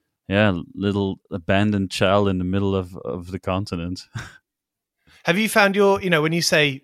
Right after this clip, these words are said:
Speaker 2: focusing on different areas and
Speaker 1: Yeah.
Speaker 2: I mean to, I hope I didn't come across like, you know, the U K is an important place 'cause that's certainly not how I
Speaker 1: <laughs>
Speaker 2: feel.
Speaker 1: But we, we have been, we have been over, uh, to the U K way more than we have been, uh, been in France, for example.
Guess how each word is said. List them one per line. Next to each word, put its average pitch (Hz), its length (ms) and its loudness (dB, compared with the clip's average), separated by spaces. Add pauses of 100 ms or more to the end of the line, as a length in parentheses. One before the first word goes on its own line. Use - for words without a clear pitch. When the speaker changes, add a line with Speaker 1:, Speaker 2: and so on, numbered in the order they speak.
Speaker 2:
focusing 156 520 -2
on 131 80 -6
different 135 300 -6
areas 123 360 0
and 120 220 -8
Speaker 1:
Yeah. 95 140 -2 (440)
Speaker 2:
I 147 40 -10
mean 147 180 -2
to, 139 260 -2
I 147 100 0
hope 165 160 2
I 151 80 4
didn't 147 200 -2
come 143 180 -4
across 131 420 -2
like, 123 360 -4 (360)
you 135 80 -6
know, 123 200 0
the 123 120 -8
U 131 180 -4
K 131 280 2
is 117 120 -4
an 120 80 -8
important 120 360 -6
place 117 280 -4
'cause - 100 -16
that's 117 180 -6
certainly 123 380 -2
not 123 180 0
how 160 200 6
I 135 140 2
Speaker 1:
<laughs> 120 60 -2
Speaker 2:
feel. 117 240 -4 (260)
Speaker 1:
But 147 120 8
we, 143 160 10
we 139 140 6
have 135 260 6
been, 135 260 6
we 123 80 6
have 127 180 8
been 120 140 4
over, 110 440 6
uh, 95 480 2
to 107 120 -2
the 95 60 0
U 92 100 2
K 98 440 0
way 98 200 2
more 95 220 2
than 92 120 -2
we 90 100 0
have 85 260 -4
been, 90 260 -6
uh, 90 200 -4
been 87 480 -6
in 85 400 -6
France, 85 300 -4
for - 120 -16
example. 76 480 -16